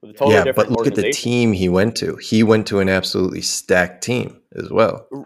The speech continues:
Speaker 1: right. So doesn't that even say more about the coach G M that they couldn't build a good roster the whole time? It just had to be Brady dragging them along?
Speaker 2: There's, there's a difference, though. There's Belichick, the G M, which I think most people would say is probably not the best.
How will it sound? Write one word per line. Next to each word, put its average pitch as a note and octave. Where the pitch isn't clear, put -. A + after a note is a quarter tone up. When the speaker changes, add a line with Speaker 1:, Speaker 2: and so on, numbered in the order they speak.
Speaker 1:
right. A#3
So G3
doesn't G#3
that G#3+
even G#3
say A3
more D3
about F#3+
the F#3
coach F3
G D#3
M F#3+
that D#3
they D3+
couldn't F3
build E3
a B2
good C#3+
roster C3
the F#3
whole D#3
time? D#3
It E3
just -
had D3+
to D3
be D3
Brady B2+
dragging C#3+
them C#3+
along? C3+
Speaker 2:
There's, -
there's B2+
a A2+
difference, -
though. -
There's A2+
Belichick, A#2
the A2
G G2+
M, F2
which F#2
I F2
think F#2
most F#2
people F#2+
would F#2
say F2+
is E2+
probably G#2
not G2
the G2
best. G2